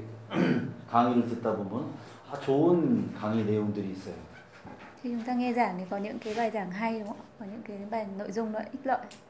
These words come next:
Speaker 1: 음, 그런 좋은 강의들이 있으면은 혹시 여기서 뭐 전도사님이나 혹은 목사님, 혹은 뭐 가르치는 사람들이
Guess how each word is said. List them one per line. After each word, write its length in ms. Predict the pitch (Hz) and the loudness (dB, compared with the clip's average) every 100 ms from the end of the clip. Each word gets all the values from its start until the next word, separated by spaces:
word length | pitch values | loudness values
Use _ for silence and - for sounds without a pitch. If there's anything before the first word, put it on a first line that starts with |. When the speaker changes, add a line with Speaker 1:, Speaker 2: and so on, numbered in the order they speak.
| - - - - - | -20 -20 -20 -20 -16
Speaker 1:
음, 120 | 104 104 - - | -12 -12 -8 0
그런 200 | 143 143 | 4 6
좋은 220 | 147 165 | 6 6
강의들이 800 | 131 143 143 143 143 139 131 120 | 6 6 6 6 6 6 6 4
있으면은 460 | 117 120 120 175 - - - - - - - - 147 | 4 4 4 4 -2 -6 -14 -20 -20 -20 -20 -10 -6
혹시 160 | 143 | 2
여기서 240 | 139 120 131 | 4 4 2
뭐 220 | 110 107 | 0 0
전도사님이나 960 | 117 117 120 107 101 95 92 90 87 85 | 4 4 4 0 -2 -4 -6 -6 -8 -8
혹은 280 | 104 113 101 | -8 -4 -4
목사님, 600 | - - 98 90 110 - - - - - - - - - | -4 -4 -4 -4 -8 -10 -14 -20 -20 -20 -20 -20 -20 -12
혹은 160 | 101 98 | -8 -6
뭐 140 | 92 | -6
가르치는 480 | - 110 - 113 95 | -2 -2 0 -2 -2
사람들이 560 | 98 90 87 87 135 | -4 -6 -6 -6 -6